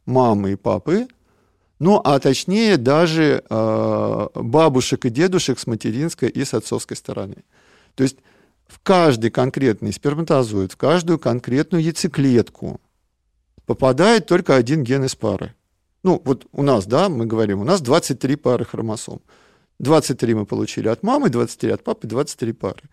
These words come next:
Но когда образуется половая клетка, то каждая пара берётся случайно.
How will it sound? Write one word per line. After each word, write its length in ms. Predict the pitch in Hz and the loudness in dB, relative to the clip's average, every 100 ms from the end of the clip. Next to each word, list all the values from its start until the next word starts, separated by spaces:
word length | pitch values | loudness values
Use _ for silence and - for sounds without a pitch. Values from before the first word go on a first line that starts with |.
| _ _ - | _ _ 0
Но 100 | 165 | 2
когда 400 | 190 175 196 165 | 4 4 4 4
образуется 600 | 120 139 131 139 - - | 4 2 0 -2 -4 -6
половая 420 | 117 117 120 101 | -2 0 0 -2
клетка, 440 | 170 277 - 104 _ _ _ _ _ _ _ _ _ _ _ _ _ _ _ - | -4 -6 -4 -6 _ _ _ _ _ _ _ _ _ _ _ _ _ _ _ 2
то 340 | 175 160 - - | 4 4 -2 0
каждая 460 | 180 151 123 127 | 4 4 4 2
пара 320 | 123 170 185 | 2 0 2
берётся 380 | 117 120 135 - | 0 -2 -6 -8
случайно. 580 | - 123 - 117 98 | -10 -8 -4 -4 -4